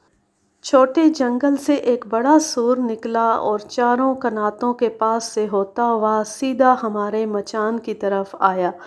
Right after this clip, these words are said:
साहब ने साठ सत्तर गज से फायर किया और गोली उसकी पीठ पर से गुजरती हुई उसके पीछे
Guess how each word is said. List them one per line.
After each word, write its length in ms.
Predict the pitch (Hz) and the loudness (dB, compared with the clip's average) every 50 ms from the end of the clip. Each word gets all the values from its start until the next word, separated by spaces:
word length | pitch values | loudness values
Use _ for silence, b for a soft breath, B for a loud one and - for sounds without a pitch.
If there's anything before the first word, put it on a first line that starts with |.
| B B B B B B B B B | B B B B B B B B B
साहब 520 | - - 285 269 262 277 294 294 269 262 | -2 2 4 4 6 6 6 6 4 4
ने 280 | 277 277 269 269 269 269 | 2 2 4 2 2 0
साठ 460 | 269 - - 269 262 262 262 262 262 | -2 -4 -4 0 0 2 2 0 -2
सत्तर 540 | 262 - - 233 220 226 - - 240 233 233 | -4 -8 -10 -10 -10 -10 -8 -6 -4 -4 -4
गज 240 | 233 - 214 214 214 | -2 -2 -4 -4 -4
से 240 | 214 - - 214 | -6 -6 -6 -6
फायर 400 | 208 208 - 220 208 214 233 226 | -6 -2 0 2 2 2 2 0
किया 340 | 233 - - 240 220 226 214 | -2 -6 -8 -4 -2 0 2
और 320 | 214 214 208 202 208 196 190 | 2 2 2 2 0 -2 -2
गोली 440 | 214 226 240 233 233 240 240 226 | 0 0 0 0 0 -2 0 0
उसकी 340 | 208 202 214 - - 208 202 | 0 0 -2 -8 -10 -10 -10
पीठ 360 | 196 - 247 262 285 294 285 - - | -10 -8 -2 2 2 2 2 0 -2
पर 140 | - 214 220 | -2 -2 -2
से 280 | 220 - - 208 214 | -4 -6 -4 -2 -2
गुजरती 540 | 208 208 208 202 208 214 208 214 - 240 233 | -2 -2 -6 -4 -4 -6 -8 -8 -10 -8 -4
हुई 380 | 220 214 208 208 208 208 - - 214 | -2 -2 0 -2 -2 -6 -6 -8 -8
उसके 340 | 214 - - - - 196 | -10 -10 -10 -6 -6 -6
पीछे 640 | 190 - - 226 226 - - - 226 220 220 214 214 | -6 -6 -8 -10 -10 -12 -6 0 2 2 2 2 -2